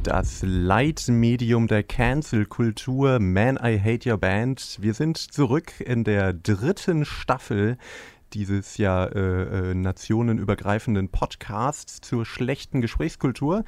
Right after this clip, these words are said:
Und, äh, wir wollen natürlich anfangen mit einem Paukenschlag und haben uns ein, naja, manche Leute würden es als modernen Klassiker bezeichnen, rausgesucht, den wir hier zerfetzen wollen.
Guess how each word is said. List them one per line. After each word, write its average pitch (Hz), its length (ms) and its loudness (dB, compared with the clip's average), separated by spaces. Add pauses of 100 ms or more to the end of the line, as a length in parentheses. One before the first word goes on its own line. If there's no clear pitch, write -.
(460)
Und, 233 400 4
äh, 151 580 2
wir 139 280 -2
wollen 127 260 2
natürlich 120 420 -2
anfangen 117 440 -2
mit 113 100 -2
einem 107 160 -2
Paukenschlag 110 960 -2
und 107 460 -2
haben 107 180 -2
uns 104 320 -4
ein, 120 600 -4
naja, 147 400 2
manche 147 260 -2
Leute 135 320 0
würden 127 180 -2
es 120 120 -6
als - 180 -4
modernen 104 380 0
Klassiker 120 680 -4
bezeichnen, 135 800 -6
rausgesucht, 131 880 -4
den 117 180 -4
wir 120 60 -2
hier 113 160 -4
zerfetzen 117 480 -4
wollen. 113 340 0